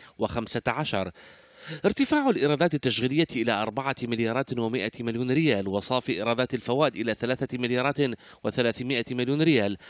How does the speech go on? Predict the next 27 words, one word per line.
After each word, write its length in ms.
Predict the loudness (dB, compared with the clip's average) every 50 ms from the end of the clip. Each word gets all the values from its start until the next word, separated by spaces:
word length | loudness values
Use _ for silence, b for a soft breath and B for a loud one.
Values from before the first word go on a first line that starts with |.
| B B B B
فضلا 480 | -6 -2 -2 -2 -2 0 2 2 2 2
عن 160 | 0 0 0
المحافظة 640 | 0 0 -2 -4 -2 -2 -4 -2 0 0 0 2 0
على 240 | 0 -2 -2 -2 -2
نسبة 260 | -2 -2 -2 -2 -2
كفاءة 540 | -4 -4 -8 -10 -4 -2 0 0 0 -2 -2
المصاريف 520 | -4 -2 -4 -4 -4 -2 -2 -2 -2 -4 -4
إلى 220 | -4 -2 -2 -2
الإيرادات 580 | -2 -2 -2 -2 0 0 2 2 2 0 0 -4 B B B B B B -8
عند 160 | -4 0 0
اثنين 300 | 0 0 0 0 2 2
وعشرين 440 | 2 2 0 0 0 -2 0 2 2
ونصف 440 | 2 2 2 0 0 0 0 -2 -4
في 140 | -2 -2
المائة، 400 | -2 0 0 0 0 0 0 -2 -4 B B B B B B B
ساهمت 580 | -2 2 2 2 2 2 0 -2 -2 -2 -2 -2
بمجملها 760 | 0 0 0 0 0 0 0 0 0 0 0 0 0 0 -2 B B B B B
في 120 | 0 0 2
زيادة 420 | 2 2 2 2 2 4 2 2 0
الربحية 500 | 0 0 0 -2 -2 -2 -2 0 0 0 0 0
وارتقاء 680 | 2 2 2 0 -2 -8 -8 -2 -2 0 0 0 -2
موجودات 520 | -2 0 -2 0 -2 2 2 2 2 2 0
البنك 420 | 0 0 0 0 0 -2 -4 -10 B B B B B 0
بنسبة 340 | 2 2 2 2 2 0 0 2
عشرة 640 | 0 0 0 -2 -2 -2 0 0 0 2 2 2 2
في 140 | 2 0 2
المائة 380 | 2 4 4 4 4 2 0